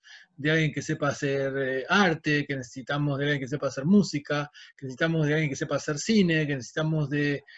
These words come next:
eh, alguien que pueda contar una historia. Eh, eso también es construir salud. Es construir, eh, la salud como proceso. Si no, necesitaríamos solamente especialistas, solamente gente formada en,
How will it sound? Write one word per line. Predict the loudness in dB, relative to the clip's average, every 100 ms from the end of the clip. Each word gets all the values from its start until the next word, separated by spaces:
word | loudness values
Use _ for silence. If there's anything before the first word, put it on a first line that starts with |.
| -20 _ -2
eh, | 2 4
alguien | 4 4 4
que | 4
pueda | 4
contar | 6 4 4
una | 4
historia. | 4 4 6 6 2 0 -8 _ _ _ -4
Eh, | -2 0 0 0 0 0
eso | 4 8
también | 8 8 8 8
es | 8
construir | 4 2 2 2
salud. | 0 -2 -4 -10 _ _ _
Es | -10 0
construir, | 2 4 6 8 6 2 2
eh, | 2 4 4 2 2 0
la | 0
salud | 0 2 4
como | 6 4
proceso. | 4 2 2 2 -6 -10 _ _ _
Si | _ -2
no, | 2
necesitaríamos | 2 4 6 8 8 6
solamente | 6 6 6 4 2
especialistas, | -2 -2 -2 -4 -12 _ _ _ _ _
solamente | -4 0 4 4 4
gente | 2 2 6 4
formada | 4 0 2 2 4 4 2 2 0 0
en, | 0 0 -2 -4 -8